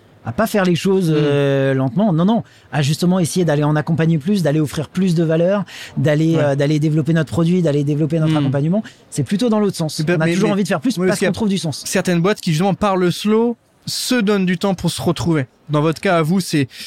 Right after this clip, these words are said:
Speaker 2: c'est plutôt l'inverse et c'est hyper intéressant et c'est stimulant et on adore ce genre de réponse. Et parfois, dans d'autres entreprises, le fait de passer par le slow, euh, prendre des vrais temps de réflexion,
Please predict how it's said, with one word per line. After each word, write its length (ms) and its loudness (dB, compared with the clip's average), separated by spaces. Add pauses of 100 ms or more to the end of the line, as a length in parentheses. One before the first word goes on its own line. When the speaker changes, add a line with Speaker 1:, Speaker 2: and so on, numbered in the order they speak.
Speaker 2:
c'est 160 -2
plutôt 220 -2
l'inverse 320 0
et 60 -2
c'est 160 0
hyper 240 0
intéressant 400 -2
et 20 0
c'est 140 -2
stimulant 480 0
et 260 0
on 80 0
adore 240 0
ce 100 -6
genre 120 0
de 80 0
réponse. 400 -2 (480)
Et 100 4
parfois, 400 -2
dans 140 0
d'autres 180 0
entreprises, 600 0
le 160 2
fait 260 0
de 80 0
passer 220 0
par 180 2
le 100 2
slow, 400 2
euh, 140 2
prendre 280 0
des 140 2
vrais 260 0
temps 360 -2 (180)
de 60 0
réflexion, 560 0